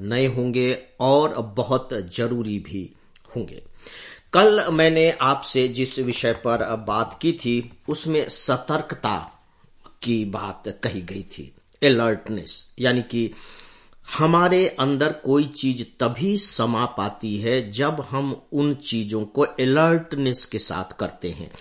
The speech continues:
और तभी वह चीज, वह काम, वह विचार संपूर्ण भी बन पाता है। Otherwise वो आधा अधूरा रह पाता है और मान करके चलिए कि अगर कोई चीज आधी अधूरी है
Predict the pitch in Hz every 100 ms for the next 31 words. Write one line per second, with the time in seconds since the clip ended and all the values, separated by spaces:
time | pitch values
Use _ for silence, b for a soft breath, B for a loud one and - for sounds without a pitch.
0 | B B - - - 156 147 170 190 170
1 | 120 123 123 - 113 117 131 117 107 104
2 | - - 104 107 117 135 - 113 107 98
3 | 98 113 123 160 - B B B B -
4 | - 151 147 135 - 160 185 185 175 120
5 | 92 131 139 123 98 110 107 - 92 104
6 | 110 - 156 160 139 143 143 98 101 104
7 | 95 117 147 147 143 139 135 160 185 202
8 | 131 113 117 110 104 107 110 107 104 101
9 | 101 95 107 107 113 80 104 117 107 101
10 | 117 135 156 165 165 - -